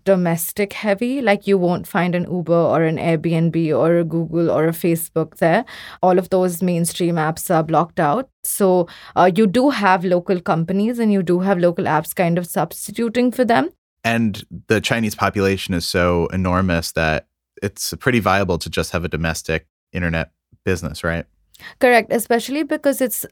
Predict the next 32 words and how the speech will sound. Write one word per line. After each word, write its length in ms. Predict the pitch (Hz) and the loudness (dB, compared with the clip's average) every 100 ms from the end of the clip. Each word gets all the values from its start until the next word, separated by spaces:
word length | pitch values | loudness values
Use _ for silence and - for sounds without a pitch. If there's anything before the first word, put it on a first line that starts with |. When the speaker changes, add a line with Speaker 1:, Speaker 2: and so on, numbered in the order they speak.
| _ | _
Speaker 1:
sort 200 | - 202 | -2 0
of 120 | 220 | 0
homogenous. 760 | 226 214 180 170 180 214 285 - | -2 0 0 -2 -4 -4 -4 -2
Like, 180 | 202 214 | -2 -2
if 120 | - | -4
you 80 | 202 | -2
talk 240 | 202 185 | 0 -2
about 280 | 196 214 208 | 0 0 2
India, 440 | 185 175 185 180 | 0 0 4 4
we 120 | 175 190 | 2 -2
have 220 | 180 170 | -2 0
a 40 | |
lot 280 | 208 196 180 | 0 2 2
of 140 | 190 | 0
different 340 | - 190 180 185 | -4 -6 -4 -4
languages, 680 | 165 170 170 175 180 175 170 - | -4 -4 -4 -4 -4 -4 -8 -8
we 100 | 185 | -4
have 160 | 175 | -2
a 60 | 180 | 0
lot 220 | 180 180 | 0 0
of 120 | 185 | 0
different 360 | 165 180 175 180 | -6 -6 -6 -4
cultures, 580 | 175 160 165 175 170 170 - - - | -2 -2 -2 0 0 -2 -12 -18 -8
we 100 | - | 0
have 140 | 226 208 | 2 4
a 60 | |
lot 180 | 226 208 | 4 4
of 120 | 226 | 2
different 480 | 190 196 - 208 208 190 | -2 -4 -2 -2 -2 -2
economic 580 | 190 202 190 190 196 | -4 -2 0 0 -2
classes, 520 | 202 180 170 - 180 175 | -2 0 -2 -4 -8 -2
everything 640 | 208 185 226 220 202 190 | -2 -2 -4 -2 -4 -6